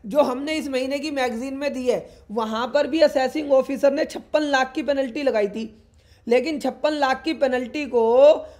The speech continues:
बाद में दस हज़ार रुपये की पेनल्टी में कन्वर्ट कर दिया था। छप्पन लाख की पेनल्टी को बाद में दस हज़ार की पेनल्टी में कन्वर्ट कर दिया था। तो आप ये वाले हाई कोर्ट की जजमेंट लगा सकते हो। समझ में आई मेरी बात?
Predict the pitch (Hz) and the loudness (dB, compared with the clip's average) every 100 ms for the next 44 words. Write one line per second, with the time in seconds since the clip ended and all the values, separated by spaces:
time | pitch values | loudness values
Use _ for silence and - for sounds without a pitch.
0 | - 170 220 233 262 285 320 214 277 277 | -8 -2 0 2 0 0 0 2 4 4
1 | 262 269 269 247 262 285 269 247 240 262 | 4 2 2 2 2 2 -2 0 -2 -4
2 | 262 294 269 233 233 240 - 220 190 214 | 0 0 2 0 2 0 0 -2 0 0
3 | 226 277 277 175 - - _ - - 220 | 0 2 2 0 -8 -20 _ -8 -4 -2
4 | - 285 285 254 254 285 254 247 240 226 | -2 -2 0 0 -2 -4 -2 -2 -2 -4
5 | 240 208 233 277 320 - - - 175 214 | -6 0 2 4 2 -4 -18 -8 -2 2
6 | 233 233 254 302 277 208 269 269 220 226 | 2 0 -2 0 2 4 2 2 0 0
7 | 240 233 277 254 233 226 247 240 277 277 | 0 -4 -6 -4 -4 -6 -8 -4 -2 0
8 | 240 220 233 262 - 202 185 208 202 240 | -2 2 2 2 0 0 0 -2 0 0
9 | 226 - - _ - 269 240 233 277 285 | -2 -4 -12 _ -2 -2 0 0 0 0
10 | 285 269 262 254 285 233 220 247 240 240 | 2 2 4 4 2 2 0 0 0 0
11 | 240 285 233 220 214 285 247 202 190 185 | -2 -6 -2 -2 -2 -4 -2 0 0 -4
12 | - - 190 196 - _ _ _ _ - | -10 -6 -6 -6 -14 _ _ _ _ -4
13 | 240 269 277 302 311 320 294 247 - | -2 0 -2 -2 -4 -2 0 -2 -4